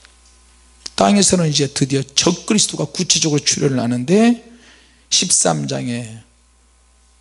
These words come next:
사단이, 짐승이 적그리스도에게 능력을 줘서 그때 이제 육육육 표가 드디어 등장을 하고 십이 장에서 십사 장까지 그런 내용이 쭉 나와요.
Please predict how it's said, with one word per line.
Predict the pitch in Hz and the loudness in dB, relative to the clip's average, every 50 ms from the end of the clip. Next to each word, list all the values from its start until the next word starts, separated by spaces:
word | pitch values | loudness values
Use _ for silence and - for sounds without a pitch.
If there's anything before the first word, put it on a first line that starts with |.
| _ | _
사단이, | - - - - 160 147 147 139 143 151 151 139 120 110 107 - | -4 -4 -2 -2 -2 -2 -2 -2 -2 -2 -4 -4 -6 -8 -4 -2
짐승이 | - - 143 143 135 - 139 131 139 156 165 139 120 - - _ _ _ _ _ _ _ _ _ _ _ - | -2 0 0 0 -2 -2 -2 -2 -2 -2 -2 -4 -6 -10 -16 _ _ _ _ _ _ _ _ _ _ _ 0
적그리스도에게 | - - 147 147 - - 160 - - 139 135 127 127 135 143 143 131 | 2 2 2 2 2 2 2 2 2 0 0 0 0 0 0 0 -2
능력을 | 127 123 131 139 151 160 160 147 127 113 | -2 -2 0 0 0 0 0 -2 -2 -4
줘서 | 120 98 90 - - 104 104 113 120 123 123 - - _ _ _ _ _ _ _ _ _ - _ | -4 -6 -4 -6 -6 -4 -8 -8 -8 -10 -12 -16 -18 _ _ _ _ _ _ _ _ _ -20 _
그때 | - - 156 151 - 160 143 | -4 -4 -4 -2 0 -2 -2
이제 | 123 127 127 127 131 | -2 -2 -6 -6 -4
육육육 | 135 139 156 170 175 185 180 175 170 160 151 - | -4 -4 -4 -2 -2 -4 -4 -4 -6 -8 -10 -12
표가 | - 143 131 123 113 110 - | -10 -10 -8 -8 -8 -8 -8
드디어 | - 120 113 120 110 | -10 -8 -4 -4 -4
등장을 | - - 113 113 - 101 101 98 87 87 | -4 -4 -4 -2 -2 -2 -2 -4 -4 -6
하고 | 85 - 151 160 139 - - - - - - - - - - _ _ _ - _ _ - - - - - - - - | -2 2 4 4 4 4 2 -2 -10 -16 -20 -20 -20 -20 -20 _ _ _ -20 _ _ -20 -20 -20 -20 -20 -20 -10 -2
십이 | - - - 196 165 180 151 | 0 0 2 4 2 4 4
장에서 | 165 156 143 135 123 | 4 4 4 2 2
십사 | - - - 175 - - 185 175 | 0 0 0 0 2 2 4 4
장까지 | 160 151 143 151 127 120 113 | 2 0 0 -2 -2 -2 -2
그런 | - 123 120 117 110 | 0 2 2 4 4
내용이 | 107 104 104 104 104 | 4 2 2 0 0
쭉 | - - 101 98 95 101 101 98 101 104 101 104 104 101 95 | -2 0 0 2 2 2 2 0 0 -2 -4 -4 -6 -8 -10
나와요. | 90 82 76 78 82 | -12 -14 -16 -18 -20